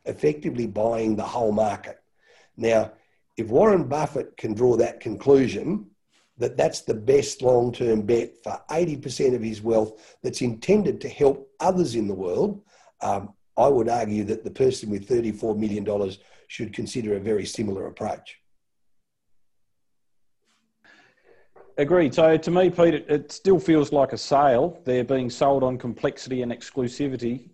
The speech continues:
Speaker 2: and she's come away without any clarity.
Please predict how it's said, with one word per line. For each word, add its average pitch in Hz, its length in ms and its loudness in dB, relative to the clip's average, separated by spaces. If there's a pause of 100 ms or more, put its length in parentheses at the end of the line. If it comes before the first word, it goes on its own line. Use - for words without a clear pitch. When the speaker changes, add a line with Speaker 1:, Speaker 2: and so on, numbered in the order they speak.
Speaker 2:
and 117 260 -4
she's 120 300 -8
come 123 240 -6
away 120 240 2
without 117 380 0
any 113 140 -4
clarity. 104 540 -6